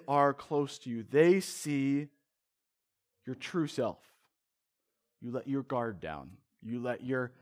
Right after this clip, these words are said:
hair down. You be your true weird self, whatever that may be. That's what Jesus is talking about here. He's saying, "You want to get to know me, then trust me first.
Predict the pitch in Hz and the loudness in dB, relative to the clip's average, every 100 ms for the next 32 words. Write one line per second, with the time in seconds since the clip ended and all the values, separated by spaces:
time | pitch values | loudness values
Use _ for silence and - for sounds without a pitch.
0 | _ _ - - 151 117 104 95 80 90 | _ _ -20 -12 -6 -6 -4 -8 -10 -16
1 | _ _ _ _ _ - 139 147 151 143 | _ _ _ _ _ -6 -2 0 0 0
2 | - - 160 143 143 139 135 131 120 117 | -2 -4 -2 0 0 0 -2 0 2 2
3 | - 117 117 117 113 110 107 113 110 107 | -4 -6 -4 -2 -2 -4 -4 -6 -6 -6
4 | - _ _ _ _ _ _ _ _ _ | -8 _ _ _ _ _ _ _ _ _
5 | _ _ _ _ - 196 262 151 175 185 | _ _ _ _ -2 -2 0 -2 -2 0
6 | 147 123 107 151 147 123 107 87 78 82 | -4 -6 -6 -4 -4 -4 -8 -8 -10 -10
7 | 90 - _ _ _ _ _ _ _ _ | -12 -14 _ _ _ _ _ _ _ _
8 | _ _ _ _ _ _ _ _ _ _ | _ _ _ _ _ _ _ _ _ _
9 | - 196 190 233 220 190 147 160 202 247 | -2 0 6 10 10 8 0 0 4 6
10 | 262 226 220 220 220 196 202 196 180 170 | 6 6 4 4 0 4 4 4 -2 2
11 | 180 196 190 151 143 165 147 - 107 104 | 2 0 0 0 -2 -2 -4 -6 -10 -10
12 | - 95 78 - | -10 -12 -12 -18